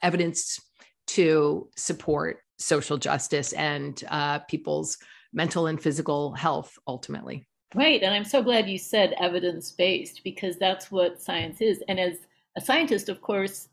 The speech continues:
Speaker 2: and, and this show is a science show, we all recognize the importance of collecting data and using that to answer our questions. So it was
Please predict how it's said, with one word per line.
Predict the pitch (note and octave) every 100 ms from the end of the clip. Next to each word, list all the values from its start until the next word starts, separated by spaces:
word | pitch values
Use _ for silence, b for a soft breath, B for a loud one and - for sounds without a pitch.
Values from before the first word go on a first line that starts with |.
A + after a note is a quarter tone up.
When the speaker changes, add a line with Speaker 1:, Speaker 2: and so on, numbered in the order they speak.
| G3
Speaker 2:
and, | F#3+ -
and | F3+ F3
this | E3+ - -
show | - A3+ C4+
is | F3 E3
a | E3
science | - E3+ -
show, | - A#3+ G#3+ F#3 - b b
we | G3 F#3 G#3 G3+ G3
all | F3+ F3+ F3 F3 F3 _ -
recognize | F#3 B3 A3+ F#3 D3+ D#3+
the | - E3+ C3+
importance | E3 - E3 E3 E3 - E3
of | D#3+ D#3 D3 -
collecting | - D3+ D3+ F#3+ E3
data | D#3+ D#3+ D#3+ D#3+ E3+ E3+
and | D#3 D#3 D#3 D#3+ b b b -
using | F3+ E3+ F3
that | E3+ E3+ -
to | - F#3+ E3 -
answer | E3 - E3+ E3
our | D#3+ D#3+
questions. | - A3 - - D3 C#3+ - - b b
So | - F#3+ F3 - - - _ _ _ -
it | F#3+
was | G3 G3+